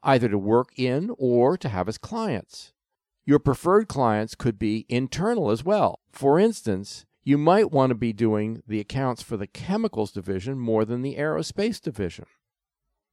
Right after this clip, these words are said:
Once you start looking seriously at any job you are targeting, find out common and, if you can, uncommon career paths. Ask around.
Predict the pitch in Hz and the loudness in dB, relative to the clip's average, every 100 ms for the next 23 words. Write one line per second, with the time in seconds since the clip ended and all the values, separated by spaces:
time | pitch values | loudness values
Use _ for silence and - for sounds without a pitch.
0 | _ _ - 147 214 240 220 - 160 131 | _ _ -4 -2 0 -2 -4 2 2 2
1 | 139 135 120 - - 170 175 160 - 113 | 0 -4 -8 -8 -4 0 2 0 0 -2
2 | 107 147 147 165 131 117 104 104 101 101 | -2 -2 -4 -2 0 0 0 -2 -4 -2
3 | 92 82 78 80 90 _ 147 151 175 143 | -2 -4 -8 -12 -16 _ 0 2 2 4
4 | 120 - - 151 147 127 92 101 98 92 | 2 2 -4 0 2 2 0 -4 -6 -6
5 | 101 - 127 117 110 - 135 147 160 - | -8 -6 -2 -2 -2 -4 -2 0 -2 -4
6 | 107 95 101 - 135 160 190 - 101 73 | -4 -2 -4 -8 -6 -4 -4 -4 -4 -6
7 | - - - _ _ _ _ _ _ - | -10 -18 -20 _ _ _ _ _ _ 0
8 | 151 170 - 151 165 156 98 80 - | 2 2 2 2 4 2 0 -4 -12